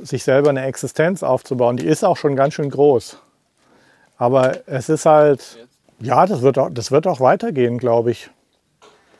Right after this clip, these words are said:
Ich hab das auch gemerkt, wie der, wie der Ronan da war. Er hat halt selber auch so in seiner, in seinem Bereich, wo er Musik macht, hat er halt auch, ja, Leute, Leute, wo er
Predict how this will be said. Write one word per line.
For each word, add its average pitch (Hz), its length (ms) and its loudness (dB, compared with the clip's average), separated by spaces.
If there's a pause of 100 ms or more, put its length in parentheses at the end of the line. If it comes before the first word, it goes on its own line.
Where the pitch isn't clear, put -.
Ich - 40 -20
hab 107 120 -16
das 123 140 -4
auch 127 160 0
gemerkt, 127 440 -2
wie 127 100 0
der, 120 280 2
wie 120 100 -2
der 123 100 2
Ronan 143 440 2
da 120 220 0
war. 131 300 2 (340)
Er 160 300 2
hat 165 160 0
halt 147 220 0
selber 151 340 0
auch 147 440 2 (460)
so 139 220 -2
in 135 160 -4
seiner, 143 840 2
in 135 160 -8
seinem 135 840 -2 (120)
Bereich, 139 520 2
wo 143 120 0
er 143 160 2
Musik 151 320 -4
macht, 143 280 -6
hat 135 140 -4
er 131 120 -6
halt 135 160 -4
auch, 139 320 -4 (140)
ja, 123 240 0
Leute, 131 460 0 (180)
Leute, 135 560 2
wo 127 160 2
er 123 300 0